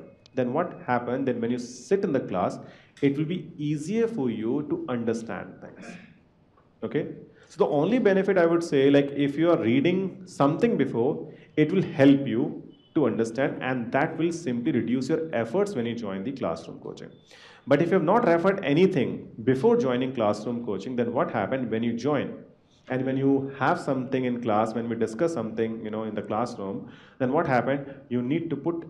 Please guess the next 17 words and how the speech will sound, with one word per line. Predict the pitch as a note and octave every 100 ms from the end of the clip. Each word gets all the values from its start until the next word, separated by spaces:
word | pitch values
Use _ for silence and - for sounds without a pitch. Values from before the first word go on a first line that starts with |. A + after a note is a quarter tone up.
| C#3+
extra | C#3 - - E3 A#2+
effort | - A#2 A#2
to | B2 E3+ - - - A#2 -
get | C3 B2
all | F#2+ F#2
these | F2 F2
things | - - - - _ _ _
because | A#2+ D#3 F#3 -
you're | B2
not | D3
having | A#2+ A#2 C3+
any | A2+ A#2 A#2
kind | G#2+ B2
of | - -
prior | G2 F2+ - -
knowledge. | - - - _ _ _ _ _ _ _ - -
So | - A#3+ B3+ - -